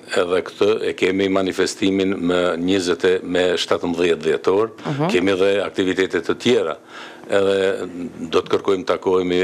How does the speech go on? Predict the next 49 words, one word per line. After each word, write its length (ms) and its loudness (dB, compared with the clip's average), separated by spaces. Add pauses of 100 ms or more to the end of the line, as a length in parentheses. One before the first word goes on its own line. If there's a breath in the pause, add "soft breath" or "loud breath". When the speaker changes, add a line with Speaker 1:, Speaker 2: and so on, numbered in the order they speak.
Speaker 1:
edhe 180 0
një 140 0
herë 60 0
me 120 0
ministrin, 500 0
i 80 -2
cili 220 -2
nuk 160 -2
na 140 0
pret. 340 -2 (560 loud breath)
Po, 320 2
në 80 -14
fund 0 -
Speaker 2:
Do 80 -8
shkojmë 140 0
Speaker 1:
fundit, 280 2
Speaker 2:
t'ju 140 -2
pres. 320 -2 (180)
Speaker 1:
do 100 4
të 120 -4
shkojmë 200 0
te 80 2
kryeministri, 680 2
kemi 220 2
vendosur 480 0
më 160 -2
në 20 -10
fund, 180 0
sepse 400 0
Speaker 2:
Mhm. 220 -6
Speaker 1:
disa 300 0
herë 180 0
kemi 240 0
bërë 220 0
kërkesa, 480 2
edhe 160 2
me 140 -2
gojë, 360 4
edhe 60 2
me 100 -2
shkrim, 340 -2 (440 loud breath)
shkrimtarët 600 0
faktikisht 540 -4
po 80 4
injoron 440 0
në 120 -4
një 140 -2
mënyrë 260 2
tjetër, 300 -2